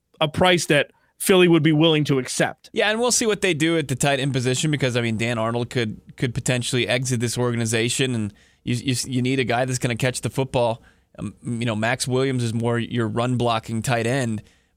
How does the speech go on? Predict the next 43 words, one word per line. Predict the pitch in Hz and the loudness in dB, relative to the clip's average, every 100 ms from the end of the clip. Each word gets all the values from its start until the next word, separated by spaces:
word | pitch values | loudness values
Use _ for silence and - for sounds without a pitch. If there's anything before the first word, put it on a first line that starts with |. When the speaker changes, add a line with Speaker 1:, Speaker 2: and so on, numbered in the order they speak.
| - | -4
Speaker 2:
but | 113 - | -4 -2
thirty-six | 143 160 - 156 - | 0 0 0 -2 0
catches | 151 147 143 | -2 0 -4
for | - | -4
three | 123 143 | -2 0
hundred | 143 127 | 0 0
thirty-five | 135 127 131 123 | -2 0 0 0
yards | 127 123 | 0 -2
in | 110 | -2
eleven | 107 113 117 | -2 -2 -2
games, | 113 117 117 113 113 | -2 0 -2 -4 -6
one | 120 127 123 | -4 -4 -2
touchdown | 127 123 - 120 113 107 | -2 -2 -2 -2 -2 -6
for | - 113 | -6 -2
Zach | 113 113 - | 0 -2 -2
Ertz, | 135 117 - | -2 -2 -4
but | 117 - - _ - | -4 -4 -18 _ -2
also | 131 127 135 | 0 0 0
his, | 123 117 - - | 0 0 -4 -6
his | 120 | -4
main | 110 123 123 | -2 0 0
guy, | 120 147 120 113 123 _ _ _ _ - | 0 0 0 -2 -4 _ _ _ _ -4
Carson | 147 147 131 | -2 0 -2
Wentz, | 127 143 127 | -2 -2 -2
had | 127 | -2
the | 120 | -2
worst | 123 120 | -2 -2
season | - 127 120 | -2 -2 -2
of | 110 | -4
his | - | -4
career. | 120 123 104 - _ - | -2 -2 -2 -8 _ -8
And, | 135 113 110 107 - - | -4 -2 -2 -4 -6 -10
well, | 117 117 113 - - 107 | -10 -10 -12 -20 -20 -8
how | 127 | -4
much | 135 127 | -4 -2
did | 131 | -2
that | 120 120 | 0 0
play | - 123 | 0 -2
a | 113 | 0
factor | 127 113 - 117 | -2 -2 -2 -2
in | 113 | -2
it? | 107 - _ _ - | -4 -10 _ _ -8
Uh, | 98 95 | -6 -6